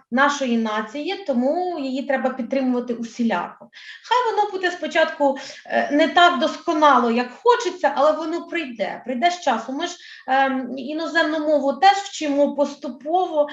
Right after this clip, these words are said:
ми робимо помилки, е, у нас, е, така недосконала граматика, але з часом ми можемо ж розмовляти, і з часом, е, досконало, прийнятно, зрозуміло, а потім гарно,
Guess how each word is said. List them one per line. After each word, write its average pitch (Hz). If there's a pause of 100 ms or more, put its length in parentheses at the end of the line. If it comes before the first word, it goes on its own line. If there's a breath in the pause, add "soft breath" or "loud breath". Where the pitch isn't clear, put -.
(200 loud breath)
ми 330
робимо 302 (240 loud breath)
помилки, 285
е, 254
у 285
нас, 311 (440 loud breath)
е, 262
така 277 (240 loud breath)
недосконала 311
граматика, 247
але 240
з -
часом 220
ми 226
можемо 320
ж 202
розмовляти, 202
і 180
з 190
часом, 320
е, 196
досконало, 214
прийнятно, 240 (200 loud breath)
зрозуміло, 220 (240 loud breath)
а 233
потім 247
гарно, 330